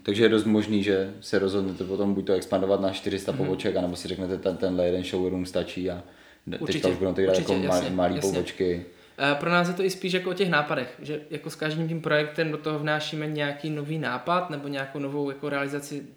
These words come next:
Speaker 2: vize možná,
Speaker 1: Mhm.
Speaker 2: nebo něčeho, co
Speaker 1: Mhm.
Speaker 2: říkáš, „To je super a tohle bych chtěl udělat taky, ale po svém.“ Prostě.
Speaker 1: Jasně.
Speaker 2: To, to byla třeba pro mě ta Amerika, když jsem tam jako viděl ty kavárny,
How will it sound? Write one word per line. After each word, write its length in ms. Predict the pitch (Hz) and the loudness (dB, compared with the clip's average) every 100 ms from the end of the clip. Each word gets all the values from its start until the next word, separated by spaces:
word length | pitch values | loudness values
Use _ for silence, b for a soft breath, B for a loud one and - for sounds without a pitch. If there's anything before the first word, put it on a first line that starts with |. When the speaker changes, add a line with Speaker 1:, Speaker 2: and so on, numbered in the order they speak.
| _ | _
Speaker 2:
vize 420 | - 135 131 175 208 - | -12 -6 0 2 0 -4
možná, 280 | 151 147 180 | -8 -4 -4
Speaker 1:
Mhm. 160 | 107 127 | -4 -6
Speaker 2:
nebo 180 | 147 147 | -6 -6
něčeho, 300 | 143 147 143 | -4 -4 -4
co 220 | 151 139 | -6 -4
Speaker 1:
Mhm. 220 | 117 107 107 B B B B - | -2 -2 -4 B B B B -18
Speaker 2:
říkáš, 220 | - 135 | -10 -10
„To 120 | - | -6
je 140 | 165 147 | -6 -6
super 380 | - 160 160 | -8 -6 -4
a 80 | 156 | -6
tohle 240 | 127 151 151 | -8 -8 -6
bych 120 | 147 | -6
chtěl 160 | 151 | -6
udělat 220 | 143 151 143 | -6 -6 -6
taky, 420 | 143 175 175 170 | -8 -4 -4 -4
ale 260 | 135 139 139 - | -6 -8 -8 -10
po 100 | 127 | -12
svém.“ 280 | - 90 - - - | -12 -12 -16 -20 -20
Prostě. 240 | - - | -16 -10
Speaker 1:
Jasně. 240 | 90 101 95 | -8 -6 -6
Speaker 2:
To, 60 | 143 143 | -8 -8
to 80 | 165 | -2
byla 160 | 175 180 175 | 0 0 -2
třeba 160 | - 175 | -2 0
pro 140 | 175 | 0
mě 100 | 180 | 0
ta 100 | 175 | 0
Amerika, 480 | 165 190 180 127 131 | 0 0 0 -2 -4
když 100 | 135 | -6
jsem 140 | 151 | -10
tam 160 | 147 147 | -8 -8
jako 160 | 147 | -8
viděl 280 | 147 147 151 | -6 -4 -2
ty 120 | 147 | -4
kavárny, 580 | 147 131 143 165 185 190 | -6 -4 0 0 -2 -6